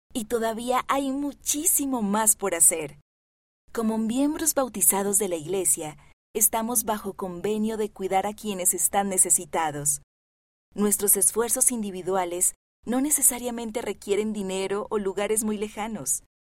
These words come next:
Requieren la guía del Espíritu Santo y un corazón dispuesto a decirle al Señor: "Heme aquí,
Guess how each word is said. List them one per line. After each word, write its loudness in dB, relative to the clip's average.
Requieren -2
la 0
guía -6
del -6
Espíritu -2
Santo -2
y -4
un 0
corazón 2
dispuesto 2
a 0
decirle -2
al -2
Señor: 0
"Heme 2
aquí, -6